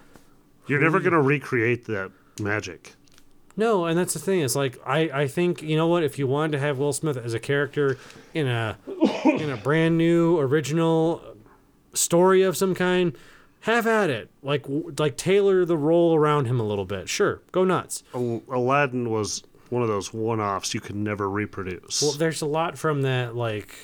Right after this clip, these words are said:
Speaker 2: essentially the, the last gasp of two D animation, starting with, like, Mermaid, that Disney just knocked them out of the park constantly, just one after the other.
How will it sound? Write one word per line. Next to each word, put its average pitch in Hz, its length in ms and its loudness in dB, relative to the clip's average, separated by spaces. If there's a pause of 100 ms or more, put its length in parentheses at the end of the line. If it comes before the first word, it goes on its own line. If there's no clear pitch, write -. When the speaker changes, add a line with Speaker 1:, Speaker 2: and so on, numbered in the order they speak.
(120)
Speaker 2:
essentially 120 600 -2
the, 98 320 -6 (340)
the 127 80 -4
last 117 400 -2
gasp 120 420 -2
of 107 360 -6
two 135 220 -4
D 120 140 0
animation, 117 800 -4
starting 117 460 -4
with, 107 160 -6
like, 107 160 -8
Mermaid, 113 560 -4 (440)
that 120 320 -4 (580)
Disney 160 360 0
just 135 220 -2
knocked 135 260 0
them 147 80 -4
out 123 160 0
of 107 60 -2
the - 60 -12
park 135 280 0
constantly, 123 500 -6
just 92 180 -10
one 127 220 0
after 123 280 -4
the 123 100 0
other. 104 340 -4